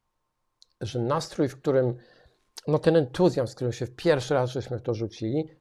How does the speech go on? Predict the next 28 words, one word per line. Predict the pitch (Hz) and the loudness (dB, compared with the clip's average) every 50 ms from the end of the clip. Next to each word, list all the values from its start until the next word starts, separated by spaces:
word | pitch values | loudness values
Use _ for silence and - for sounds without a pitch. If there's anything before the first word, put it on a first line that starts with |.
| _ | _
to | - 185 180 185 - - | 0 0 0 0 -2 -8
oczywiście | 156 - - 190 185 185 180 | -10 -8 -6 -4 -4 -2 0
to | 185 | 0
jest | 175 165 | 0 2
niezbędne, | 175 170 160 160 175 185 185 147 104 98 107 98 | 2 0 -2 0 0 0 2 2 0 -4 -6 -6
to | - 127 | -6 -6
jest | 120 131 | -4 -2
bardzo | 156 156 151 147 160 156 | 0 0 2 2 0 0
pomocne, | 156 _ _ - 151 151 156 156 139 127 - 113 | -2 _ _ -2 -2 0 0 0 -2 -2 -4 -4
bardzo | 107 127 127 135 147 | -2 -2 0 0 -2
przydatne. | 131 - - 147 151 147 135 - 117 120 | -2 -2 -2 0 0 0 0 -2 -6 -4
Ten | - 180 160 | -4 -4 -6
pierwszy | - - - - - - - - | -4 -2 -4 -4 -4 -6 -10 -14
raz | - - - | -12 -12 -10
się | - - - | -8 -8 -8
odważę, | - - - 180 165 143 143 | -8 -6 -6 -6 -6 -6 -6
tą | - 156 147 | -6 -8 -6
wodę | 147 156 156 - | -6 -6 -8 -8
odkręcę, | 151 143 - - 180 170 156 127 - 104 98 | -10 -10 -8 -6 -4 -4 -4 -6 -8 -8 -6
tak? | - 117 127 143 143 _ _ _ _ _ _ _ _ _ _ _ - | -4 -4 -4 -4 -6 _ _ _ _ _ _ _ _ _ _ _ -4
E, | 117 117 117 - - | -2 -2 -2 0 0
ale | 127 147 | 0 0
ten | 147 - 170 143 127 | 2 2 0 0 0
nastrój | 131 127 127 - 170 165 | -2 -2 -2 -2 -4 -4
ci | - - | -4 -6
przejdzie | 185 - - 240 160 117 104 - 101 123 | -10 -4 -2 0 0 0 0 -4 -6 -6
dosyć | - 170 160 - 190 175 | -6 -6 -4 -4 -6 -4
szybko. | - - - 147 - - - - - - | -2 0 0 0 0 -2 -10 -12 -12 -12